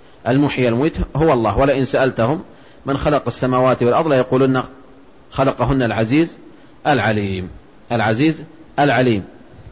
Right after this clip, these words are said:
فهذا إقرار منهم. لكن قد يكون هناك خلل عند بعضهم فيقعون في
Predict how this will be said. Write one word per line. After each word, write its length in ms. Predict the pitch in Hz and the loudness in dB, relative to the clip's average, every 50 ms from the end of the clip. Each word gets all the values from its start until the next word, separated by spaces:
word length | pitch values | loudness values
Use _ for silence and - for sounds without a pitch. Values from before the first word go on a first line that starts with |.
| - - | -10 -4
فهذا 280 | - 143 156 170 185 175 | 0 0 2 4 4 2
إقرار 380 | 170 - 170 160 156 143 135 | 2 2 2 2 4 4 4
منهم. 380 | 127 123 120 107 92 92 90 82 - - - - - - - - - - - - - - - - | 2 2 0 0 -2 -4 -8 -10 -12 -18 -20 -20 -20 -20 -20 -20 -20 -20 -20 -20 -20 -18 -8 -2
لكن 580 | 117 147 165 165 151 - - 170 185 190 180 - - - - - - - - - - - - - - - - - - - - - | 0 2 2 2 0 2 2 0 2 0 -2 -8 -14 -20 -20 -20 -20 -20 -20 -20 -20 -20 -20 -20 -20 -20 -20 -20 -20 -16 -4 0
قد 180 | 165 180 165 | 0 2 4
يكون 360 | 170 160 147 - 165 170 160 | 2 0 2 0 0 0 0
هناك 380 | 151 139 147 147 147 135 - 139 | 0 0 0 0 0 0 0 -2
خلل 480 | 120 - - 135 123 117 127 147 156 - - - - - - - - - - - - - - - - | -4 0 0 2 2 4 2 2 0 -4 -8 -18 -20 -20 -20 -20 -20 -20 -20 -20 -20 -20 -20 -14 -6
عند 220 | - 139 143 131 139 | -2 -2 0 2 2
بعضهم 600 | 127 139 139 120 120 113 120 117 139 165 175 - - - - | 2 2 2 2 2 0 0 0 0 -2 -4 -6 -10 -8 -4
فيقعون 600 | 151 156 147 135 - 139 131 127 151 139 127 120 | -2 0 0 0 0 0 0 2 2 2 2 0
في 320 | 113 - 131 135 151 143 | 0 0 0 0 -2 -2